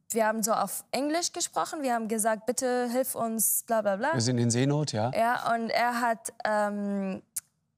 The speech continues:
Speaker 1: er hat auf Arabisch gesagt, „Ja, äh, geh mal nach Türkei am besten.“
Speaker 2: Wahnsinn.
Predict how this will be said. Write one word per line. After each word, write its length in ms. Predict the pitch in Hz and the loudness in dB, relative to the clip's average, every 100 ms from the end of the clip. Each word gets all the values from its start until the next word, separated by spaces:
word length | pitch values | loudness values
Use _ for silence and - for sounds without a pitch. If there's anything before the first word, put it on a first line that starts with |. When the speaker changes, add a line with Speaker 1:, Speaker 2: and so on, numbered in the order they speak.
| - | -4
Speaker 1:
er 160 | 220 | -2
hat 200 | 214 214 | -2 -2
auf 220 | - 208 | -2 -2
Arabisch 560 | - 214 208 254 269 - | -4 -4 -2 0 0 -4
gesagt, 500 | 226 208 226 262 - _ _ _ _ | -2 0 0 0 -6 _ _ _ _
„Ja, 420 | 214 214 214 220 - - | 0 2 2 0 -4 -4
äh, 580 | 208 196 190 190 185 185 | 0 2 2 0 -2 -2
geh 180 | 208 | -2
mal 160 | 202 196 | 0 0
nach 340 | 185 185 - | -2 -4 -6
Türkei 460 | - 202 - 180 190 | -10 -8 -4 -2 -2
am 140 | 175 | -4
besten.“ 360 | 180 185 - 190 - _ _ _ _ _ _ | -4 -4 -6 -12 -20 _ _ _ _ _ _
Speaker 2:
Wahnsinn. 520 | - - - - - | -20 -18 -18 -10 -12